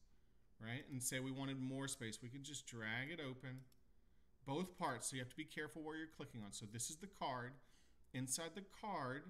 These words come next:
you'll see we have many different things. In the value, we can drag that open now and make the card larger. So now when we, we can see that we have a lot more space.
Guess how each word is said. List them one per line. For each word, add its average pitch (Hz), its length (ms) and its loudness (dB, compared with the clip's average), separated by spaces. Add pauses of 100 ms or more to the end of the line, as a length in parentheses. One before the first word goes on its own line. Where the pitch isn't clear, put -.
(460)
you'll 127 120 0
see 123 140 0
we 123 160 0
have 113 160 0
many 117 260 2
different 165 320 -6
things. 127 420 -2 (440)
In 131 140 4
the 135 60 4
value, 156 640 2
we 120 120 0
can 117 180 0
drag 117 440 -2
that 147 200 -4
open 123 300 -4
now 110 320 -4 (240)
and 110 120 0
make 107 220 -2
the 113 80 -8 (120)
card 110 240 -6 (100)
larger. 101 460 -8 (500)
So - 180 -2
now 123 280 4
when 127 120 0
we, 123 140 2 (680)
we 135 120 4
can 131 220 0
see 143 320 6
that 120 120 2
we 117 100 0
have 120 140 2
a 110 100 -2
lot 110 220 0
more 113 220 -2
space. - 640 -2